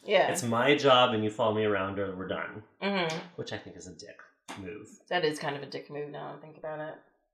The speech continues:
Speaker 2: And he doesn't seem to care that
Speaker 1: Okay.
Speaker 2: she's concerned about not going back to school.
Speaker 1: Oh, you know what's funny about that? Danny Matheson's brother is in that movie.
Speaker 2: He is! That
Speaker 1: He
Speaker 2: little
Speaker 1: is.
Speaker 2: guy, the
Speaker 1: Yes.
Speaker 2: brother of,
Speaker 1: I
Speaker 2: of
Speaker 1: can't, what's
Speaker 2: Michael.
Speaker 1: hi-, what's his real name? I can't even remember right now.
Speaker 2: He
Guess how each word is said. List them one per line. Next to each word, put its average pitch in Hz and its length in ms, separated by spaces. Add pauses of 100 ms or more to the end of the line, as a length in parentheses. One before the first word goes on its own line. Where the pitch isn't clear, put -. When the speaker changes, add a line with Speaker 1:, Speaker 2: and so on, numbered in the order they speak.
(140)
Speaker 2:
And 123 100
he 123 60
doesn't 120 200
seem 131 140
to 104 60
care 107 200
that 101 100
Speaker 1:
Okay. - 80
Speaker 2:
she's - 260
concerned 104 540
about 92 260
not 87 380
going 92 240
back 85 240
to 104 80
school. - 400 (180)
Speaker 1:
Oh, 370 140
you 320 140
know 277 100
what's 285 140
funny 285 200
about 320 240
that? 339 380 (320)
Danny 254 360
Matheson's 247 680
brother 220 440
is 170 120
in 151 140
that - 140
movie. - 460 (800)
Speaker 2:
He 302 320
is! 415 400
That 226 140
Speaker 1:
He - 40
Speaker 2:
little 622 160
Speaker 1:
is. - 60
Speaker 2:
guy, 339 340
the 180 220
Speaker 1:
Yes. 240 320
Speaker 2:
brother 160 220
of, 135 340 (360)
Speaker 1:
I 262 80
Speaker 2:
of - 60
Speaker 1:
can't, 339 240
what's 302 240
Speaker 2:
Michael. - 300
Speaker 1:
hi-, 233 60
what's 285 240
his 311 180
real 285 240
name? 247 260
I 196 120
can't 220 200
even 214 140
remember 220 400
right 170 180
now. - 60
Speaker 2:
He 226 80